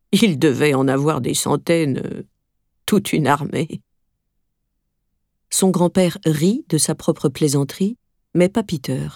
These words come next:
Il tourna la tête et regarda intensément par la fenêtre, comme s'il venait d'apercevoir quelque chose dans le jardin de plus en plus sombre. Il leva le bras pour passer le poing sur sa mâchoire,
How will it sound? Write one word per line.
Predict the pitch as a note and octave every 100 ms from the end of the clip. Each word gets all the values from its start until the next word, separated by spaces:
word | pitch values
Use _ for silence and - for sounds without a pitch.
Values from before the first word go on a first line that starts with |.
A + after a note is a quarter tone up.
| _ _ _ _ _ _ _ _ _ -
Il | F#3+ F3
tourna | G#3+ G3+
la | F#3 E3+
tête | G#3+ G#3 -
et | F#3
regarda | F#3 F3 E3+ F3 -
intensément | F#3 F#3+ F#3 F#3 E3+
par | E3 D#3+
la | D#3+
fenêtre, | - D3+ E3+ - - _ _ _ _ -
comme | G#3
s'il | G3+ A3
venait | F#3 F#3
d'apercevoir | E3+ E3 E3 - D#3 D#3+
quelque | - C#3+ D3+
chose | - D#3
dans | D3+
le | D3
jardin | C#3+ C#3+ C#3 C#3
de | C3
plus | - C#3
en | C3
plus | -
sombre. | B2+ - B2 B2 B2+ B2+ _ _ _ _ _ _ _ _ _ _ _ _ _
Il | - F#3+ G3+
leva | G#3+ A3+
le | F#3+
bras | F3+ G#3+
pour | F#3+ -
passer | G3 -
le | F#3
poing | E3 - F#3
sur | - -
sa | E3
mâchoire, | D3+ - F#3 F3+ E3+